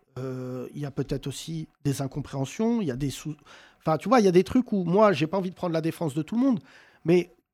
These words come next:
quelle que soit ta place en tant que femme dans une société comme la France, c'est compliqué.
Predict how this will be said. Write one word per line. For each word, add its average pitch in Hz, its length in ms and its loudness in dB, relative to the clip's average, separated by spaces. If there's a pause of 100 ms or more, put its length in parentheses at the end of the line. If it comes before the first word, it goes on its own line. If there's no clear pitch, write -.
(120)
quelle 170 180 4
que 233 140 0
soit 214 240 0
ta 190 160 0
place 196 280 0
en 175 60 -4
tant 170 160 -6
que - 80 -10
femme 175 180 -2
dans 151 120 -2
une 139 160 -6
société 156 360 -6
comme 147 200 -4
la 147 80 -4
France, - 340 -4
c'est - 180 -4
compliqué. 185 480 -4